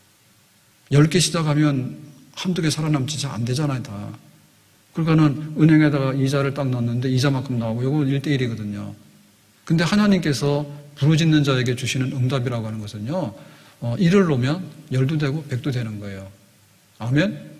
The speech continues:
백 배의 열매를 거두리라. 그래서 우리가 기도하는데 욕심이 있어야 됩니다. 예, 환란이 많다는 얘기는 기도를 많이 하라는 얘기고, 기도를 많이 하게 되면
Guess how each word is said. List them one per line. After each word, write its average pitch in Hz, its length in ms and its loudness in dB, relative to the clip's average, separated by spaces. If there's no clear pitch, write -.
백 151 220 4
배의 180 200 8
열매를 143 520 0
거두리라. 131 580 0
그래서 170 240 2
우리가 185 260 4
기도하는데 208 480 2
욕심이 165 260 0
있어야 160 160 -4
됩니다. 123 520 -6
예, 131 120 -2
환란이 240 460 2
많다는 151 440 2
얘기는 131 340 0
기도를 190 360 2
많이 131 260 -2
하라는 139 280 -2
얘기고, 117 440 -6
기도를 202 320 4
많이 143 260 2
하게 147 200 2
되면 120 500 -2